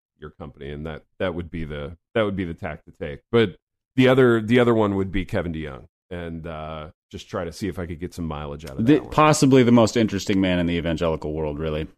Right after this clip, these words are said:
Speaker 1: I mean, you know, we're, we're ju-, we're just hoping to get there. Um, we're hoping to reach the, the heights of success that their podcast has had.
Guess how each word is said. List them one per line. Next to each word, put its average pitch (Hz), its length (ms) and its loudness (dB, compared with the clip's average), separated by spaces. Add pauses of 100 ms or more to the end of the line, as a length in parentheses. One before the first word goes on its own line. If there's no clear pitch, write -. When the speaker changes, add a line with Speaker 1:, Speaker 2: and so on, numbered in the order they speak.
(540)
Speaker 1:
I 113 240 -4
mean, 90 560 -8 (180)
you 104 200 -6
know, 82 380 -8
we're, 101 420 -4
we're 123 200 0
ju-, 123 220 -2
we're 139 140 2
just 135 180 -2
hoping 120 280 2
to 98 40 -2
get 95 200 -4
there. 82 320 -6 (180)
Um, 85 720 -2 (160)
we're 113 120 2
hoping 135 220 2
to 104 280 0 (140)
reach 113 340 0
the, 92 320 0 (500)
the 113 120 4
heights 131 260 4
of 113 100 0
success 110 520 0
that 98 280 -2
their 98 180 0
podcast 82 580 -4
has - 160 -12
had. 65 320 -12